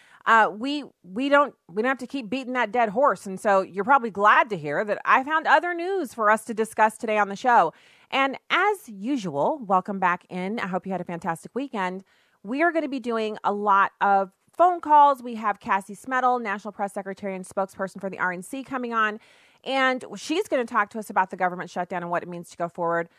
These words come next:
But we are gonna talk about the, uh, this, this idea that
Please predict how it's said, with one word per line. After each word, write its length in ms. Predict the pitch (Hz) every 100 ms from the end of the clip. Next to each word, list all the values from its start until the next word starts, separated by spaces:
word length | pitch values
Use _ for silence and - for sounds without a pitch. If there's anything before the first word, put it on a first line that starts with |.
| _ _
But 100 | 226
we 220 | 233 320
are 100 | 381
gonna 180 | 311 262
talk 360 | 240 233 208 -
about 520 | - 196 190 185 - 180
the, 380 | 202 196 190 -
uh, 240 | 214 190
this, 260 | 196 247 -
this 260 | 262 262
idea 720 | 277 254 202 285 240 165 165 - _ _ _ _ _ -
that 400 | 208 233 220 214